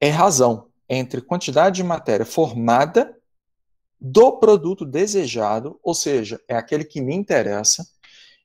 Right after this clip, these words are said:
e a quantidade de matéria, é, formada caso não houvessem reações paralelas. Bugou. Eu sei que bugou.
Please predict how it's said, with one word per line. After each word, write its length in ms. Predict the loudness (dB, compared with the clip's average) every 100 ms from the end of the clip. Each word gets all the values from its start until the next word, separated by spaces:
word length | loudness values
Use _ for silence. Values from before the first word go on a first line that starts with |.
| _ -2
e 140 | 0
a 60 | 2
quantidade 520 | -2 -2 2 2 2
de 80 | -2
matéria, 640 | -2 0 2 4 2 -2 _ _ _ _ -4
é, 140 | -2
formada 720 | 2 2 2 2 2 2 -2 _ _ _ _ _ 0
caso 460 | 2 2 0 -2
não 180 | -4 -2
houvessem 640 | -2 -2 -2 -2 -2 -6 -8
reações 480 | -8 -8 -8 -10
paralelas. 640 | -4 -2 -2 -2 -4 -6 -8
Bugou. 540 | -6 -4 -2 -4 -6 -6
Eu 120 | -4
sei 200 | -2 -4
que 60 |
bugou. 480 | -2 -2 -2 -6 -6